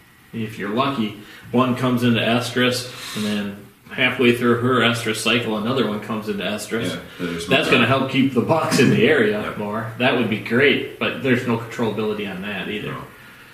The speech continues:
Speaker 1: You know, uh, that I know of. But I think that's probably a simple way to lay that part of it out.
Speaker 2: Right.
Speaker 1: I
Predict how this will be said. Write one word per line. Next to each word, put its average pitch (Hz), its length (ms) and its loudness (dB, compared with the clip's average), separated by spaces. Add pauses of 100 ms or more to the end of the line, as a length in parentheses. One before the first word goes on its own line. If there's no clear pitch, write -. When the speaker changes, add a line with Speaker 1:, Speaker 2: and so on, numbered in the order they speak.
(260)
Speaker 1:
You - 80 -8
know, 92 180 -8 (320)
uh, - 300 -6 (220)
that 98 160 -4
I 110 200 2
know 82 200 -8
of. - 160 -12 (1120)
But - 160 -12
I - 80 -8
think 110 200 -8
that's - 200 -8
probably - 760 -10 (220)
a - 40 -20
simple - 320 -16
way 90 200 -8
to 85 120 -12
lay 87 180 -10
that 117 300 -14
part - 240 -16
of - 60 -16
it - 140 -16
out. 73 160 -12
Speaker 2:
Right. 98 200 -2
Speaker 1:
I - 20 -8